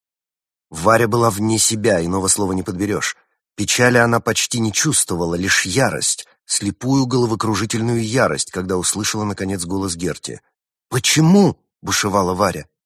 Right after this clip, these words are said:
«Почему ты не позвонила Майре? Ты же могла встать, могла ходить.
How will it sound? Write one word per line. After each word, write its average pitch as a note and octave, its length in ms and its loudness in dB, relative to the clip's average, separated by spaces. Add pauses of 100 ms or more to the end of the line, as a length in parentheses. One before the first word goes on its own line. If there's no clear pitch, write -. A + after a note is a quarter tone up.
(140)
«Почему F3+ 420 2
ты G3 100 2
не G3 100 6
позвонила F3+ 480 4
Майре? C3+ 480 2 (280)
Ты D#3 100 0
же D#3 120 0
могла D3 320 4
встать, - 520 0
могла C3 300 2
ходить. B2 460 -2